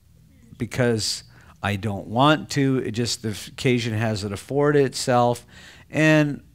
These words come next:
I already know my mom's not there. She's in heaven. I knew that when that happened.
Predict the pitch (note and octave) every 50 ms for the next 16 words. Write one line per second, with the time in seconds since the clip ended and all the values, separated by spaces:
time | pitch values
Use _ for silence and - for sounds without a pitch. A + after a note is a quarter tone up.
0 | _ _ - _ _ _ B2+ C#3+ E3 E3 D3 C#3+ C#3 C3 B2 B2+ B2+ B2+ B2+ A#2+
1 | A#2 A2+ A#2 A2+ A2+ A2+ A2 G#2 A2+ A2+ A2 G#2 G#2+ G2+ G#2 G#2+ A2 G2+ F#2 E2
2 | D#2+ - - - - - A#2+ A#2 G#2+ F#2+ A2+ G#2 G2 G2 A#2 C3 B2 G#2 F2 F2
3 | E2+ G2 G#2+ A2+ A2+ A#2 A#2 A2+ G2+ A2 G#2+ G#2 G#2 - - G2+ G#2+ G2+ F#2 F2+
4 | G2 F#2+ A2+ A#2 G#2+ - - D#2 C2+ -